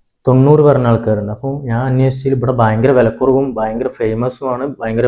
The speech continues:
വിലക്കുറവുമാണ്. മാത്രമല്ല ഇതൊക്കെ ട്രാൻസ്പ്ലാന്റ് ചെയ്യണമെന്നുണ്ടെങ്കിൽ ഇങ്ങോട്ട് പോരെ. നാട്ടിൽ കിട്ടും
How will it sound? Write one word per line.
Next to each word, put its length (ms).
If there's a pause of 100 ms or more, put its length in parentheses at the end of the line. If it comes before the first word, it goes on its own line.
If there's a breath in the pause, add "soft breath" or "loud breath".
വിലക്കുറവുമാണ്. 680 (360 loud breath)
മാത്രമല്ല 340 (680)
ഇതൊക്കെ 280
ട്രാൻസ്പ്ലാന്റ് 440
ചെയ്യണമെന്നുണ്ടെങ്കിൽ 560
ഇങ്ങോട്ട് 300
പോരെ. 260
നാട്ടിൽ 180 (180)
കിട്ടും 200